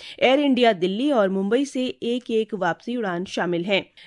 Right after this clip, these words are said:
एयर इंडिया संयुक्त अरब अमीरात और सऊदी अरब से कुल बारह गैर निर्धारित उड़ानें संचालित करेगी। केंद्रीय वित्त और कॉरपोरेट कार्य मंत्री निर्मला सीतारामन आज लोकसभा में कॉरपोरेट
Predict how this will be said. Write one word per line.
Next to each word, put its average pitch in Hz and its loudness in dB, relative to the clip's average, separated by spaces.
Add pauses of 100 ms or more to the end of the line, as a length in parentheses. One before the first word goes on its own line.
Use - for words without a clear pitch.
(100)
एयर 269 6
इंडिया 311 6
संयुक्त 208 0
अरब 190 0
अमीरात 185 0
और 196 2 (280)
सऊदी 214 0
अरब 247 2
से 175 -2
कुल 190 -2
बारह 214 2
गैर 202 -2
निर्धारित 202 -4
उड़ानें 175 -6
संचालित 220 -4
करेगी। 175 -2 (280)
केंद्रीय 294 4
वित्त 302 0
और 311 6
कॉरपोरेट 262 2
कार्य 214 4
मंत्री 214 0
निर्मला 208 2
सीतारामन 196 0 (100)
आज 196 0
लोकसभा 196 0
में 175 -2
कॉरपोरेट 214 -4